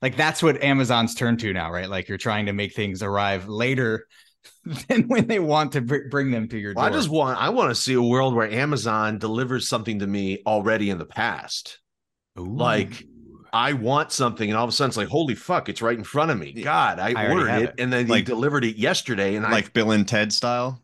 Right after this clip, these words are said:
Speaker 2: Yeah.
Speaker 1: <laughs>
Speaker 2: Bezos,
Speaker 3: Oh, well,
Speaker 2: get on that shit.
Speaker 1: Get on,
Speaker 2: Stop
Speaker 1: yeah.
Speaker 2: trying to go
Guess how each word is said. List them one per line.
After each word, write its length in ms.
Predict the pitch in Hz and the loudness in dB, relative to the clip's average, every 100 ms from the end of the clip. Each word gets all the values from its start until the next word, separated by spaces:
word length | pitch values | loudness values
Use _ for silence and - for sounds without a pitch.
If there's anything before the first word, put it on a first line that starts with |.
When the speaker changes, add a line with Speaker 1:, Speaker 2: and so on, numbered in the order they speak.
| _ | _
Speaker 2:
Yeah. 640 | 214 294 311 196 151 - - | -2 0 2 0 -2 -4 -6
Speaker 1:
<laughs> 720 | - 139 - - 139 - - - _ - _ - - _ - - | -8 -8 -8 -8 -8 -8 -12 -12 _ -16 _ -20 -20 _ -20 -4
Speaker 2:
Bezos, 240 | 165 202 185 | 0 2 2
Speaker 3:
Oh, 40 | - | 2
well, 140 | 185 | 2
Speaker 2:
get 100 | 208 | 4
on 160 | 240 214 | 2 2
that 220 | 160 190 | 2 0
shit. 240 | - 170 131 | 0 0 0
Speaker 1:
Get 80 | 139 | -2
on, 40 | |
Speaker 2:
Stop 220 | 185 220 | 0 0
Speaker 1:
yeah. 100 | 127 | 2
Speaker 2:
trying 260 | 160 170 180 | 2 2 0
to 80 | 170 | 0
go 420 | 143 143 151 | 2 2 2